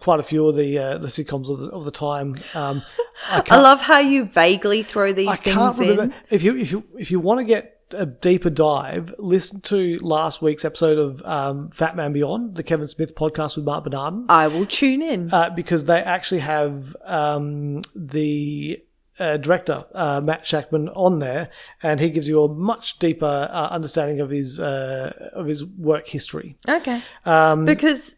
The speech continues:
Speaker 2: he had some, some involvement in The Great as well, didn't he?
Speaker 1: I think, yeah.
Speaker 2: I really enjoyed that
Speaker 1: Yeah,
Speaker 2: show.
Speaker 1: one episode or something like that.
Speaker 2: Mm.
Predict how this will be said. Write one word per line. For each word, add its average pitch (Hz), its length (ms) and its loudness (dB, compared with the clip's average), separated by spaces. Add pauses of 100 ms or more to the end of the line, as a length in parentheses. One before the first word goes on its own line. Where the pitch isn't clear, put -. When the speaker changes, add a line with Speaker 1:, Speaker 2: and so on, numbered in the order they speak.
Speaker 2:
he 285 220 4
had 294 200 2
some, 247 520 -4
some 226 380 -4
involvement 202 640 0
in 196 280 -2
The 180 80 0
Great 196 420 -2
as 160 160 -8
well, 185 220 2
didn't 175 300 -6
he? 139 180 -8
Speaker 1:
I 156 60 -4
think, 208 180 0
yeah. 170 160 0 (240)
Speaker 2:
I - 20 -10
really 170 380 2
enjoyed 139 320 0
that 123 160 -2
Speaker 1:
Yeah, 185 100 2
Speaker 2:
show. 147 300 0
Speaker 1:
one 170 180 2
episode 156 380 0
or 147 80 -4
something - 200 -8
like 143 120 -10
that. 160 240 -6
Speaker 2:
Mm. 170 300 -6